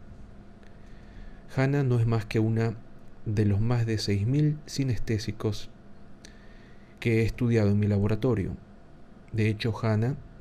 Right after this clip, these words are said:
trabajó dos años antes en él. Estudié la sinestesia porque es uno de los pocos estados en los que está claro que la experiencia de la realidad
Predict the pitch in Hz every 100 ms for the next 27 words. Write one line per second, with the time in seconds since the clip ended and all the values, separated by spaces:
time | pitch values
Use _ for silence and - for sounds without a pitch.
0 | - 107 104 101 117 120 - - - -
1 | - - 123 123 135 131 120 107 98 -
2 | - - - - - - - - - -
3 | - 113 92 95 - - - - - -
4 | - - - - - - - - - -
5 | - - - - - - - - - -
6 | - - - - - - - - - -
7 | 131 139 160 156 147 - - 107 - 120
8 | 117 120 120 117 135 127 113 104 127 127
9 | 131 127 - 104 104 - 110 101 107 101
10 | - - 139 - 120 107 101 104 - -
11 | 110 113 - 107 104 101 104 107 113